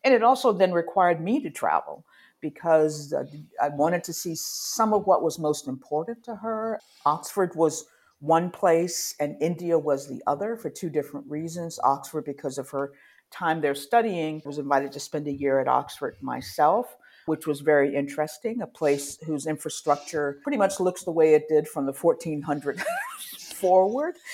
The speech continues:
So I could imagine her in that place. It's changed some, but the core bits of it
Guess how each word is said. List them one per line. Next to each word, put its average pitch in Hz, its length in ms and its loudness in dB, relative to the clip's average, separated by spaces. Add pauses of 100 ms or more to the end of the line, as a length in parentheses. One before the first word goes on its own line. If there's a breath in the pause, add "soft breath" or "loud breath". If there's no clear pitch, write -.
(160 loud breath)
So 208 220 2
I 185 80 6
could 185 160 4
imagine 156 540 2
her 170 160 4
in 165 240 0
that 143 240 2
place. 196 340 0
It's - 240 -8
changed 180 340 2
some, 147 380 0
but 120 180 4
the 170 140 -4 (160)
core 254 460 2 (260 loud breath)
bits 247 240 4
of 151 120 0
it 147 220 2